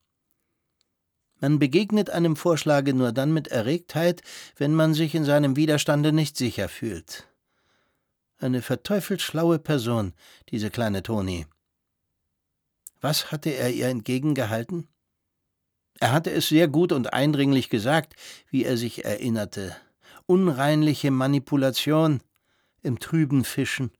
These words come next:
brutale Ausbeutung, einen Wehrlosen übers Ohr hauen, Wucherprofit. Ausgezeichnet. Allein es fragte sich,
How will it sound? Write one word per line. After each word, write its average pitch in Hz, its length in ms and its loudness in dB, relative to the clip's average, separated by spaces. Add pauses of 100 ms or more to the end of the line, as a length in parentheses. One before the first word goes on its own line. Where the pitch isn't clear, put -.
(560)
brutale 120 520 -2
Ausbeutung, 123 880 2 (460)
einen 135 300 2
Wehrlosen 135 500 6
übers 120 280 2
Ohr 143 300 2
hauen, 110 380 -2 (420)
Wucherprofit. - 1120 -6 (880)
Ausgezeichnet. 147 840 -4 (1400)
Allein 160 440 4
es - 140 -4
fragte 147 380 -2
sich, 147 260 -2